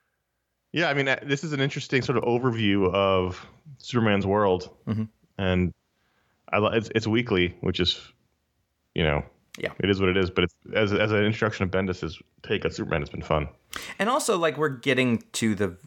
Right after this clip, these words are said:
Speaker 2: he's now with the villain. We don't have to chase him around forever like we did with, um, who was the last one? With the Jor-El?
Speaker 1: Well,
Speaker 2: The,
Speaker 1: speaking
Speaker 2: the
Speaker 1: of that, now we have the reveal that the Fabok flashback pages, the guy in the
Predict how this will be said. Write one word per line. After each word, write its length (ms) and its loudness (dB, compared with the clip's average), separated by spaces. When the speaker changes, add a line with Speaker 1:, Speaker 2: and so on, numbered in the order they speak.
Speaker 2:
he's 280 -2
now 280 2
with 220 -2
the 100 -2
villain. 460 -4
We 120 0
don't 120 2
have 100 0
to 80 -14
chase 260 0
him 80 0
around 360 2
forever 280 0
like 200 -2
we 100 -2
did 240 0
with, 360 -2
um, 300 0
who 140 0
was 120 4
the 100 2
last 320 2
one? 100 0
With 140 0
the 80 2
Jor-El? 680 2
Speaker 1:
Well, 380 0
Speaker 2:
The, 100 -4
Speaker 1:
speaking 200 2
Speaker 2:
the 20 2
Speaker 1:
of 100 0
that, 260 0
now 200 0
we 120 0
have 380 -2
the 100 -4
reveal 520 0
that 300 0
the 300 0
Fabok 500 0
flashback 760 0
pages, 760 -2
the 80 -4
guy 300 4
in 160 2
the 400 0